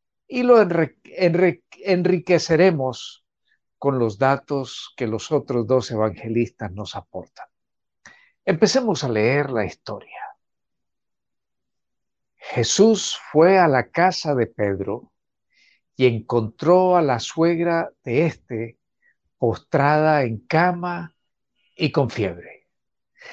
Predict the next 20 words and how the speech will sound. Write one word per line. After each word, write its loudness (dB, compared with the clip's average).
¿Saben 2
qué 8
día 8
era 2
este? -6
Era -2
un -6
sábado. -4
Jesús 2
había 4
estado 4
en 4
la 4
sinagoga 4
y -6
sus 4
discípulos 0
lo 4
habían 4
acompañado. 0